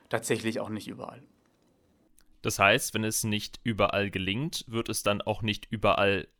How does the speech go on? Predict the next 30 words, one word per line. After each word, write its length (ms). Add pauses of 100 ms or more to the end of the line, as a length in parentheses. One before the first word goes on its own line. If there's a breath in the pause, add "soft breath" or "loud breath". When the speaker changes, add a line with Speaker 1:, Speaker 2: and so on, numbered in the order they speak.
(120)
Speaker 2:
mit 200
einberechnet? 680
Also 180
gehen 240
die 80
Unternehmen 480
dann 260 (340 soft breath)
damit 380
korrekt 480
um 400
oder 460
kann 120
man 220
dann 240
sozusagen 560
diesen 320
allseits 400
beliebten 320
Greenwashing-Vorwurf 1700
auch 160
in 60
den 120
Raum 180
werfen? 260 (680 soft breath)
Speaker 1:
Hier 240
wird's 180
ein 100
bisschen 640
tricky, 540 (560 loud breath)
weil, 640